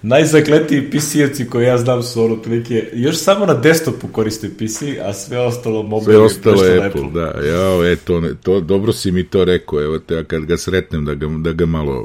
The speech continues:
Speaker 2: ovaj, nisam ga dugo
Speaker 1: <laughs>
Speaker 2: sreo, ali da ga malo, ono, desi. Ja sam se upoznao s njim još pre nego što je osnovao Jugodatu.
Speaker 1: To je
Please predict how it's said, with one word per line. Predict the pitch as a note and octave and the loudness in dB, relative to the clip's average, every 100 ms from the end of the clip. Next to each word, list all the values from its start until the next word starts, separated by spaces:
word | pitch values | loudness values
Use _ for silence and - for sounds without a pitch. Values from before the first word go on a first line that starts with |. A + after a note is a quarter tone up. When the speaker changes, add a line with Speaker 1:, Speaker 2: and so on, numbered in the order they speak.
| G#1 | -8
Speaker 2:
ovaj, | C#2 C2+ G1+ - - | -8 -8 -10 -16 -2
nisam | G2+ A#2 - B2 | 2 2 2 4
ga | A2+ | 4
dugo | A#2+ A#2 G2+ | 6 4 4
Speaker 1:
<laughs> | - | 4
Speaker 2:
sreo, | A#2 F#2+ | 4 6
ali | F2 F2 | 4 2
da | F2 | 0
ga | F2 F2+ | 0 0
malo, | F#2+ F2+ E2 | 0 -2 -2
ono, | E2+ D#2 | -2 -4
desi. | C#2+ G#2 F2+ - E2+ - - - - - | 0 0 0 -4 -6 -6 -20 -18 -18 -2
Ja | F2 A#2 | 2 2
sam | - G2 | 2 0
se | - F2 | 4 4
upoznao | A#2+ - F#2+ D#2+ E2 | 4 4 0 2 -2
s | - | 0
njim | A2 B2+ G2 F2 | 2 4 2 -2
još | E2+ G2+ - - | 4 4 4 0
pre | A2+ B2+ A#2+ | 4 6 6
nego | G#2+ F#2 | 4 4
što | F2+ - | 2 2
je | G2+ | 0
osnovao | G#2 - E2+ D#2+ | 0 -2 -2 2
Jugodatu. | E2+ D#2+ C#2+ C#2+ C2+ - - _ _ - - - - - | 0 0 -2 -4 -6 -14 -20 _ _ -20 -20 -20 -20 -20
Speaker 1:
To | |
je | - | -18